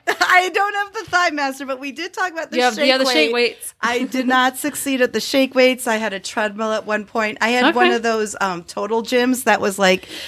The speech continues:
Speaker 2: Yeah.
Speaker 1: the Christy Brinkley, um,
Speaker 2: Yes.
Speaker 1: what is his name? Um, Chuck Norris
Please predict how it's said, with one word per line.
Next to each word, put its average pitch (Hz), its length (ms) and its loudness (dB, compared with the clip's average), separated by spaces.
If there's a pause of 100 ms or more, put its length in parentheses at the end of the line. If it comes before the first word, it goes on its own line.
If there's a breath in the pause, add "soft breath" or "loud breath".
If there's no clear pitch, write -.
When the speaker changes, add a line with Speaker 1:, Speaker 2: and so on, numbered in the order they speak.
Speaker 2:
Yeah. 202 240 4
Speaker 1:
the 233 80 8
Christy 240 420 2
Brinkley, 202 760 0
um, 175 460 0
Speaker 2:
Yes. 190 480 0
Speaker 1:
what 185 180 0
is 185 240 -4
his 180 180 -8
name? 170 360 -6
Um, 156 120 -8
Chuck - 280 -6
Norris 185 680 4